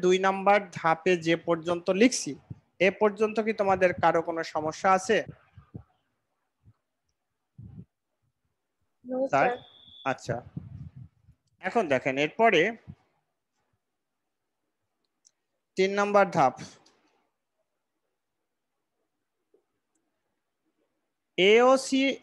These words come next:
Speaker 1: একটা ত্রিভুজ, এওসি ত্রিভুজে ওএ সমান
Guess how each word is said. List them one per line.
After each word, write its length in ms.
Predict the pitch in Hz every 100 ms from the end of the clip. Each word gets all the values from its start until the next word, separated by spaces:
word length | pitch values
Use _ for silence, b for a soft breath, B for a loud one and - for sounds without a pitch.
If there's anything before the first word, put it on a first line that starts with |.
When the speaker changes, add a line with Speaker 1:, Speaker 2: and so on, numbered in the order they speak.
| 175
Speaker 1:
একটা 160 | 180 170
ত্রিভুজ, 340 | 147 127 120 - - -
এওসি 280 | 180 220 262 269
ত্রিভুজে 460 | 247 226 226 185 151 208 208 _ _ _ _ _ _ _ -
ওএ 200 | 190 226 254
সমান 220 | 254 240